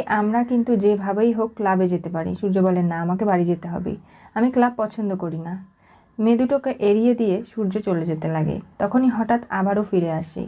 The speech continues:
দীপান্বিতাকে বলে, "হ্যাপি ফ্রেন্ডশিপ ডে।" সেটা মেয়েগুলো দেখে অবাক হয়ে যায়। দীপান্বিতা হাত মিলাতে গিয়ে বলে যে, "না।" মাথার মধ্যে এমনভাবে রেখে দেয় সূর্য যেমনটা করেছিল।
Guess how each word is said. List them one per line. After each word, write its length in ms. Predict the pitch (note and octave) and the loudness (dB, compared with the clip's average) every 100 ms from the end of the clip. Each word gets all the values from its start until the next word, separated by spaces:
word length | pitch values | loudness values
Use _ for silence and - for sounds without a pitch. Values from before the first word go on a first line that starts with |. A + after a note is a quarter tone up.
| - F#3 | -6 -4
দীপান্বিতাকে 600 | F#3 F3+ F#3 F#3+ F#3+ F#3+ | 0 2 2 0 -2 0
বলে, 300 | F#3 A3 G3 | 2 2 2
"হ্যাপি 280 | F3 D#3+ | 0 0
ফ্রেন্ডশিপ 400 | F3+ E3+ D#3+ - - | -4 -2 -4 -6 -8
ডে।" 120 | - - - - - - - - | -8 -12 -14 -20 -20 -20 -20 -4
সেটা 180 | B3 C4 | 0 4
মেয়েগুলো 420 | B3 A#3 A#3+ B3 | 4 4 4 4
দেখে 260 | G3+ G#3 A#3 | 2 0 0
অবাক 260 | F3+ F3 | -2 -2
হয়ে 180 | E3+ D#3+ | -4 -4
যায়। 260 | D#3+ D#3 - - _ _ _ _ G#3+ | -2 -4 -6 -12 _ _ _ _ -2
দীপান্বিতা 500 | A3+ C4 C4 B3+ A3+ | 2 2 2 2 0
হাত 240 | G#3+ G#3 - _ _ - - _ _ | 0 -2 -4 _ _ -20 -20 _ _
মিলাতে 400 | G#3 G3+ G3+ G3 | 0 2 2 0
গিয়ে 380 | G3 G#3 G3 G3+ A#3+ - | 2 4 4 2 -2 -4
বলে 280 | F3+ F3+ F#3+ | 0 2 2
যে, 100 | F#3+ | 2
"না।" 340 | F3 D#3 D#3 - _ _ - - - | 2 0 -4 -12 _ _ -20 -20 -4
মাথার 300 | G3+ F#3+ A#3+ | -2 2 2
মধ্যে 380 | A#3+ A3+ A3 C4 - - | 4 4 2 0 -4 -6
এমনভাবে 760 | G3+ G#3+ A#3+ A3 G#3 G3+ G#3+ | -2 4 4 4 0 0 2
রেখে 240 | F#3+ F#3+ A3 | 2 0 0
দেয় 220 | F#3+ A#3 - - _ - | 0 -2 -8 -20 _ 0
সূর্য 260 | A#3 A#3 | 2 4
যেমনটা 540 | A3+ - F#3+ F#3+ F#3+ F#3+ | 2 -2 -2 0 0 0
করেছিল। 540 | F3+ D#3+ D#3+ - - | -4 -6 -8 -10 -10